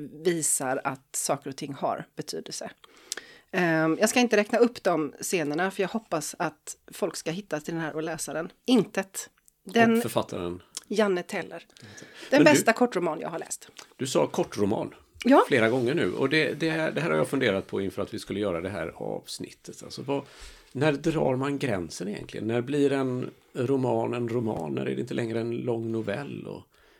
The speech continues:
Speaker 2: varför är man så förtjust i att använda det här ordet kortroman för att på något sätt avskilja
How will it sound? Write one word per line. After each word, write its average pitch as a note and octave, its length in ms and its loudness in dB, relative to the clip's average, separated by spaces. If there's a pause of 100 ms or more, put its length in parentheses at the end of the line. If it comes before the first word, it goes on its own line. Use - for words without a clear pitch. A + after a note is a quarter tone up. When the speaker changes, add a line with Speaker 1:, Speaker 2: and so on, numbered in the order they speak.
(120)
Speaker 2:
varför A2 300 -4
är A2 80 4
man G#2+ 320 -4
så - 200 -16
förtjust A2+ 560 -8
i A2 60 -4
att G#2 40 -6
använda G2 240 -6
det G#2 60 -10
här A2 120 -6 (100)
ordet F2+ 340 -12
kortroman D3 920 -8
för - 160 -12
att B2+ 160 -10
på - 80 -16
något - 180 -12
sätt - 180 -8
avskilja G2 840 -4